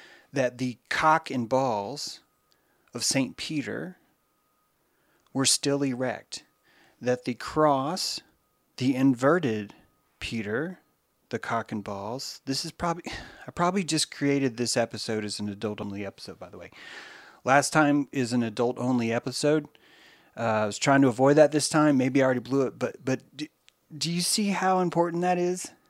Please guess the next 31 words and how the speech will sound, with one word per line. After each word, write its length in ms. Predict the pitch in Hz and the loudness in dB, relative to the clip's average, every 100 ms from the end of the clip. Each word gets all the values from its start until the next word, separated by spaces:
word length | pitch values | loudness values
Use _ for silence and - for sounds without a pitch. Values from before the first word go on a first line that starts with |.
| _ _ _ _ _ _ - - - - _ | _ _ _ _ _ _ -20 -20 -20 -20 _
This 180 | 170 196 | 0 2
is 160 | 220 196 | 2 2
as 120 | 170 | 2
important 520 | 151 - 196 196 190 | 2 4 4 4 0
as 120 | 170 | -2
it 120 | 165 | -2
was 420 | 143 147 147 143 131 | 0 2 2 0 -4
when 440 | 139 139 135 131 | -4 -4 -4 -4
we 200 | 135 139 | -4 -6
talked 420 | 131 151 139 - | -4 -2 -2 -2
about 320 | 123 120 117 | -4 -2 -2
or 120 | 117 113 | -4 -4
learned 420 | 127 131 120 113 | -2 -2 -2 -4
that 160 | 104 | -8
Saint 320 | - 139 127 123 | -6 -4 -4 -4
Jerome 680 | 123 117 131 131 120 107 - _ - - - _ | -6 -4 -2 -2 -6 -10 -16 _ -20 -20 -20 _
had 440 | - 139 135 120 | -8 -6 -6 -10
the 320 | 131 120 113 110 | -10 -10 -10 -14
thorn 800 | - - 156 143 113 107 120 - _ | -16 -2 2 2 -2 -6 -10 -14 _
pulled 400 | 123 139 127 120 | -2 0 -2 -6
from 260 | - 127 120 | -4 -2 -2
the, 220 | 117 110 - 127 | -2 -8 -10 -10
was 160 | 127 | -6
pulling 400 | - - 131 123 | -4 -2 -2 -2
the 120 | 113 | -4
th-, 140 | 107 - _ | -10 -16 _
thorn 460 | - - 151 147 135 | -16 0 4 4 2
from 180 | 127 113 | -2 -4
the 100 | 107 | -4
lion's 520 | 117 135 131 110 - | -4 -2 -2 -4 -6
paw, 560 | - 190 185 104 147 | -8 -8 -8 -8 -12